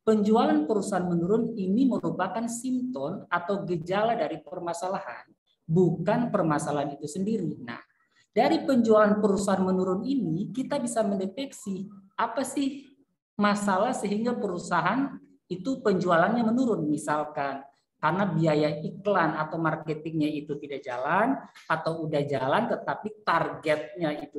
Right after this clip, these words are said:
tidak tercapai. Nah, itulah yang akan kita teliti. Jadi, problem atau masalah itu tidak bisa kita deteksi secara langsung, yang disebut dengan nama unobserved.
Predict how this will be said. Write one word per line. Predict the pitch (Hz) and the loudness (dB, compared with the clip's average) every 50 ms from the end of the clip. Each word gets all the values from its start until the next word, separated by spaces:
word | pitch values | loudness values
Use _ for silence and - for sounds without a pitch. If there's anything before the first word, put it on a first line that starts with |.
| - | -12
tidak | - 143 139 127 - - - | -6 -4 -4 -4 -4 -6 -12
tercapai. | - - - 127 120 - - 127 127 123 131 147 175 214 269 302 320 - - - _ _ | -16 -10 -8 -8 -8 -6 -4 -4 -2 -2 -2 -2 0 0 0 -2 -2 -6 -12 -18 _ _
Nah, | 143 143 143 143 - | -4 -2 -2 0 -2
itulah | 165 160 - - - 202 226 247 254 | -2 -2 -2 -4 -2 -2 0 2 2
yang | 254 233 214 190 185 | 2 2 0 -2 -2
akan | - 175 170 | -2 -4 -4
kita | - - - 190 185 | -4 -4 -4 -4 -4
teliti. | - 190 202 220 214 - - 190 175 180 175 - - _ _ _ | -2 -2 -2 -4 -6 -8 -10 -8 -8 -8 -10 -12 -16 _ _ _
Jadi, | - 151 139 175 175 160 156 151 147 180 196 233 285 - - - - _ _ _ _ _ _ _ _ _ _ _ _ | -14 -6 -2 0 2 2 2 0 0 -2 0 0 0 -2 -4 -8 -16 _ _ _ _ _ _ _ _ _ _ _ _
problem | - 220 214 202 - - 220 269 302 262 214 | 4 6 6 6 4 2 2 2 2 2 0
atau | 208 208 - 214 202 | 0 0 0 0 0
masalah | 190 180 180 175 - 185 180 175 170 - | 2 0 0 -2 -2 -2 -2 -2 -2 -4
itu | - - - 165 - - | -6 -8 -8 -8 -4 -2
tidak | 269 262 202 214 202 180 | -2 0 2 2 2 2
bisa | 160 165 - - - 165 - | 2 0 -2 0 -2 -2 -2
kita | - - - - 165 156 | -4 -8 -4 -2 -2 0
deteksi | 151 156 151 - - - - 262 254 - - - - 190 175 | 0 -2 -4 -4 -6 -8 -8 -8 -8 -8 -10 -8 -6 -6 -4
secara | - 160 151 - 165 147 147 147 | -4 -6 -2 0 0 2 4 4
langsung, | 165 208 247 226 208 - - - - 165 175 | 2 2 2 0 -4 -6 -8 -8 -8 -6 -2
yang | 175 175 165 | 0 2 2
disebut | 160 - - - 160 165 185 185 | 2 2 0 -2 -4 -4 -4 -6
dengan | - 175 160 156 151 147 | -4 -2 0 2 2 2
nama | 147 143 143 147 - - - | 0 0 0 -2 -4 -4 -2
unobserved. | - 208 202 196 196 196 - - 170 160 - - - 160 151 - - - 131 123 165 - | -2 0 0 0 -2 -4 -4 -6 -6 -6 -6 -8 -8 -8 -8 -10 -14 -18 -20 -20 -20 -20